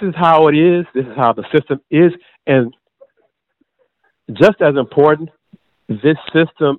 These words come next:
is how fans and alums have allowed it to become and maintain. They don't want to, to disrupt the status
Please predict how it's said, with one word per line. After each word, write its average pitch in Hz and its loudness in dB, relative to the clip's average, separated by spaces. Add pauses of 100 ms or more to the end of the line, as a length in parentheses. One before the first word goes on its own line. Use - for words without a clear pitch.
is 120 -8 (100)
how 127 0 (420)
fans 135 0 (360)
and 117 -2
alums 113 0 (840)
have 117 -2
allowed 113 0
it 110 -6 (280)
to 113 2
become 127 -4 (300)
and 110 0
maintain. 120 -2 (1400)
They 120 0
don't 165 0
want 175 0
to, - -10 (100)
to 131 -6
disrupt 110 -2
the - -18
status 101 -2